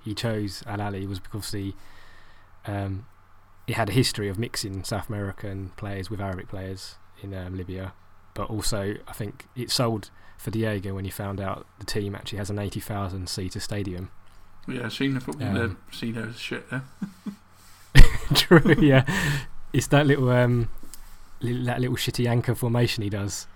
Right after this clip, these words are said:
Speaker 2: Nah, to be fair,
Speaker 1: It's
Speaker 2: he's
Speaker 1: always
Speaker 2: changed
Speaker 1: different.
Speaker 2: that this year. He's, um, using a narrow controlling four two three one. He's using two stra-, shadow strikers and an Gantz behind, uh, deep lying forward.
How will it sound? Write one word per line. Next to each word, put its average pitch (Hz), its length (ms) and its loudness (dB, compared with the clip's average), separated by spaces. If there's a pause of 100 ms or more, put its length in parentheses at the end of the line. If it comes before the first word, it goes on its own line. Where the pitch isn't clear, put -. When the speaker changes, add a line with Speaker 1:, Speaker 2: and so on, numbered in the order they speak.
(160)
Speaker 2:
Nah, 131 280 2
to 143 100 -4
be 156 140 -6
fair, 135 160 -2
Speaker 1:
It's 120 60 -2
Speaker 2:
he's - 20 0
Speaker 1:
always 107 140 0
Speaker 2:
changed 135 280 0
Speaker 1:
different. - 220 -6
Speaker 2:
that - 60 -12
this - 120 -16
year. 123 200 -4 (600)
He's, 120 260 -6
um, 120 500 -4
using 120 360 0
a 117 180 0
narrow 123 440 2
controlling 120 640 -2
four 123 440 -2
two 123 280 -6
three 123 240 -4
one. 135 260 -4 (760)
He's 123 140 -8
using 120 280 -4
two 123 220 -2
stra-, 120 360 -4
shadow 120 260 0
strikers 117 540 -6
and 120 100 -4
an 120 160 -6
Gantz 123 380 -4
behind, 123 420 -6
uh, 127 160 -6
deep 131 260 -10
lying 127 260 -8
forward. 139 380 -4